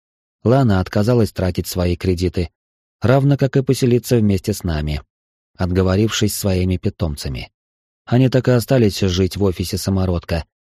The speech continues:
куда мы каждое утро ходили завтракать.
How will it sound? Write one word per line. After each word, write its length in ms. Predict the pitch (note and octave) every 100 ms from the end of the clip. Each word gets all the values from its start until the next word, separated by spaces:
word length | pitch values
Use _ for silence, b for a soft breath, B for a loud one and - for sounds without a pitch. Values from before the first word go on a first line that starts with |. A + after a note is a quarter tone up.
| _ _
куда 240 | - B2 C3
мы 120 | B2
каждое 440 | A#2 A#2 G#2 A2
утро 320 | A#2+ C3 B2 A#2
ходили 400 | A2+ G#2 G2 G2+
завтракать. 680 | F#2 D2+ - - C2 -